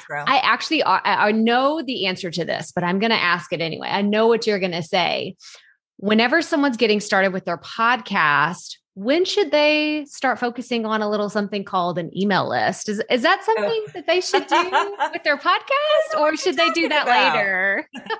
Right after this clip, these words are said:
Speaker 1: So the best time to start growing your email list was yesterday.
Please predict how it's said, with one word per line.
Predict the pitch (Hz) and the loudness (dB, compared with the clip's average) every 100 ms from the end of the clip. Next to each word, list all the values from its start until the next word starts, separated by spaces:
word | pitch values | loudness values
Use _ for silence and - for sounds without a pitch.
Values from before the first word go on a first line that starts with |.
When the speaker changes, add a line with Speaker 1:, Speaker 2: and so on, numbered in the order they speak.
| - 403 - - 302 - | -10 -16 -14 -16 -16 -12
Speaker 1:
So | - 294 285 269 262 220 | -2 2 4 4 2 0
the | 262 | -2
best | 202 254 320 - - | 0 2 2 0 -2
time | 440 269 269 285 | 0 2 0 -4
to | - 220 | -8 -8
start | - 220 208 262 | -4 0 2 0
growing | - 233 233 247 | 0 0 0 -4
your | 262 | -4
email | 202 196 185 | -4 0 0
list | 180 175 - - | 0 -2 -4 -10
was | 214 208 | -8 -6
yesterday. | 202 190 160 - - 156 147 - - - | -2 2 2 0 -8 -6 -6 -6 -8 -12